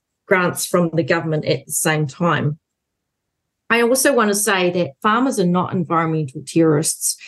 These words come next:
We don't mind playing our part for true, tangible environmental outcomes, but we, we are being forced to swallow a very bitter pill that has no measurable outcome on the environment whatsoever.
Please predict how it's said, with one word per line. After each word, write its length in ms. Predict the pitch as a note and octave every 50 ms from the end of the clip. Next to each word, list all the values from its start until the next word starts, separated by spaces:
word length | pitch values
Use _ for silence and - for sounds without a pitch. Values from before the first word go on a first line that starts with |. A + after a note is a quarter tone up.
| - - - - - _
We 140 | - A#3+ A#3
don't 260 | B3 B3+ C4+ C#4 B3+
mind 280 | C4+ C#4 C#4 B3+ B3+ -
playing 300 | A#3+ G#3+ G#3 G3+ G3 F#3
our 140 | F#3 F#3
part 360 | - - F#3+ F3 D#3+ C#3+ C3 -
for 180 | - G3+ F#3+
true, 500 | G3 - - - - A3 A3 A3 A3 A3
tangible 600 | G#3+ - G#3 F#3 F#3 F#3+ F3+ F#3 F3 F3+ F3+ E3+ -
environmental 800 | E3+ E3 D3+ - F3 F3 F3 F3 E3+ E3 E3 C#3+ - - - -
outcomes, 640 | - D#3+ C#3+ C3 - - E3+ D3 - C3+ C3 - - - - - - - - - _ -
but 200 | A#3 G#3+ C3+ C3
we, 140 | A3 G#3+ G#3+ G#3+ - -
we 180 | A#3 A#3 A3+ A3
are 60 | G#3+
being 260 | A3 G#3 G3+ G3+ G3+
forced 480 | G3 - - B3+ C4 C#4 D4 - - -
to 120 | D4+ C4+
swallow 420 | - - - G3+ F#3+ G3 F#3 F3 -
a 100 | F3 F3
very 300 | E3 F#3 G3 G#3+ A#3+ B3+
bitter 280 | A#3+ A#3+ A#3 A3 A#3
pill 420 | A3+ - - - F3 E3+ E3 D#3+ -
that 160 | F3 D3 -
has 240 | F3+ F#3 E3+ E3 -
no 340 | F3+ F3+ F3+ F#3 G3 G#3 G#3+
measurable 540 | G#3 G3+ F3+ - - F3+ D#3 D#3+ E3+ E3 -
outcome 440 | - D#3 C#3 C#3 - - F3+ D#3 -
on 160 | E3 D#3+ D#3+
the 100 | E3 E3
environment 580 | D#3+ D#3+ D3+ D#3+ D#3+ D#3+ D#3+ D#3 D#3 D3+ C3+ - -
whatsoever. 880 | F3+ F3+ - - - - - F3+ E3 D#3+ E3 D3+ D#3 D3+ - F3 -